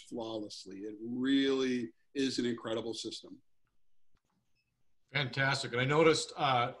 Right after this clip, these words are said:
Speaker 2: in the R eight series, there's not just one to choose from, as you can imagine.
Speaker 1: <laughs> Yeah.
Speaker 2: <laughs> You wanna run down a few of your favorite models, or as many as you think we can get through in a half
Speaker 1: Sure,
Speaker 2: hour?
Speaker 1: yeah. I'll, I'll talk about two real, well,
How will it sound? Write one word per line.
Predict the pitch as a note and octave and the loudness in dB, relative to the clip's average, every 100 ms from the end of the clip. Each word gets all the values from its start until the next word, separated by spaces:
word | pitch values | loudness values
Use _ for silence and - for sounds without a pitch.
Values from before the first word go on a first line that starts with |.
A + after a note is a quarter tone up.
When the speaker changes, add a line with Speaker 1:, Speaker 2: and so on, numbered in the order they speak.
| - | -4
Speaker 2:
in | E3+ E3 | 2 4
the | D#3+ | 4
R | F3+ E3 | 6 8
eight | D#3+ F3+ | 8 6
series, | - D3+ C3 B2+ A#2 - - _ _ - - - - | 2 4 4 4 2 -6 -14 _ _ -20 -20 -20 -8
there's | C3+ B2 | -4 -2
not | C3+ E3 D#3 | 4 4 4
just | C3+ D3 D3 | 2 2 2
one | D#3+ C#3+ | 2 2
to | |
choose | A#2 D#3+ E3 D#3+ | 0 4 4 4
from, | - A2+ F#2+ F2+ - | 0 -2 -2 -8 -12
as | A#2+ A2+ | -8 -6
you | A#2 | -6
can | A#2+ | -4
imagine. | A#2 B2+ C3 A#2 F#2 E2 _ _ _ _ | 0 2 2 -2 -8 -12 _ _ _ _
Speaker 1:
<laughs> | C#3 C3 - - _ - | -8 -8 -10 -18 _ -6
Yeah. | A#2 A#2+ C3+ | 0 2 2
Speaker 2:
<laughs> | B2+ - - _ - | 0 -6 -20 _ -4
You | D#3 | -2
wanna | E3+ E3+ | 0 2
run | D3+ E3+ F3+ | 4 4 4
down | D#3+ E3+ F3 | 4 6 4
a | C3+ | 2
few | - E3+ | 2 4
of | D#3 | 4
your | C3 | 2
favorite | D3 - D#3+ D#3 D#3 | 0 6 6 6 2
models, | D3 D#3+ F3+ D#3+ | 4 4 4 2
or | C3 B2 B2+ C3 | 4 4 2 -2
as | A2+ | -6
many | C#3+ C#3+ | -2 -2
as | B2 | -2
you | B2+ | -2
think | D#3 C#3 | -4 -4
we | C3 | -4
can | A#2+ A#2 | -4 -2
get | C#3+ E3+ | -2 -2
through | A#2+ G#2+ | -6 -4
in | G#2 | -2
a | |
half | G#2+ | -2
Speaker 1:
Sure, | G#2 C#4 G#3+ | 0 4 6
Speaker 2:
hour? | B2+ | 8
Speaker 1:
yeah. | F3+ F3 E3+ F#3 | 8 8 6 4
I'll, | E3+ F3 | 4 4
I'll | D#3+ | 2
talk | D#3+ F3+ G#3+ | 2 2 2
about | - F3 D#3 - | 4 6 4 4
two | - A3+ G#3 | -2 2 10
real, | D#3+ E3+ E3 D#3+ | 12 12 10 8
well, | D3 D3 | 6 6